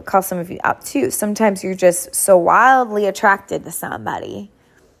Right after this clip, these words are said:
and you have all the chemistry in the world and that's what you desire. But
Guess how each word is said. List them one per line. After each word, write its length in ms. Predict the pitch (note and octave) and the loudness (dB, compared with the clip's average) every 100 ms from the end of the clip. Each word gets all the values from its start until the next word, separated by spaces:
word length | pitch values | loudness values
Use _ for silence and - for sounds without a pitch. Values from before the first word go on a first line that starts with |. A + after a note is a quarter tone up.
| _ _ _ - - | _ _ _ -20 -12
and 420 | - E3+ E3+ E3 E3 | -4 -2 0 -2 -4
you 80 | |
have 160 | E3+ E3 | -2 4
all 120 | E3+ | 4
the 80 | F#3+ | 4
chemistry 440 | F#3+ G3+ F#3+ - | 0 -2 -4 -4
in 80 | F3 | -4
the 80 | E3+ | -2
world 720 | D#3+ A3 G3 D#3+ C3+ - - _ _ _ _ _ _ - | 0 4 6 6 4 0 -8 _ _ _ _ _ _ -4
and 520 | F3+ F3 E3 E3 E3 | -2 0 0 -2 0
that's 340 | F3+ G3+ - | 2 2 0
what 120 | - - | -8 -6
you 100 | E3 | -6
desire. 840 | D#3+ E3 E3 E3 F2+ F2+ G2+ - G3+ F#3 | -2 2 4 2 0 -6 -8 -12 -16 0
But 680 | F3 E3 D#3+ D#3+ - - | 2 4 2 -2 -6 -18